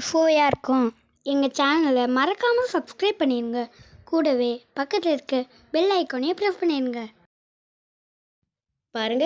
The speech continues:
Speaker 2: இப்போ தக்காளி நல்லா வதங்கிடுச்சு. இது மாதிரி நல்லா பேஸ்ட் ஆகிற வரைக்கும் வதக்கிக்கோங்க. தக்காளி நல்லா வதங்கினதுக்கு அப்புறமா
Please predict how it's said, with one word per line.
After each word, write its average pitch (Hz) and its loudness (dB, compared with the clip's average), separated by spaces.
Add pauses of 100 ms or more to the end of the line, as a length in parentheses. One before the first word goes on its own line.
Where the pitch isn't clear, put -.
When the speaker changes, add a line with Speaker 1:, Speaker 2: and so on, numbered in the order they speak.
Speaker 2:
இப்போ 294 0 (120)
தக்காளி 285 -2
நல்லா 220 -2 (100)
வதங்கிடுச்சு. 202 -4 (2250)
இது 330 2
மாதிரி 202 2 (140)
நல்லா 202 2 (100)
பேஸ்ட் 359 0
ஆகிற 208 -2 (100)
வரைக்கும் 214 -4
வதக்கிக்கோங்க. 175 -4 (1800)
தக்காளி 302 0 (120)
நல்லா 220 2 (100)
வதங்கினதுக்கு 208 -2
அப்புறமா 175 -4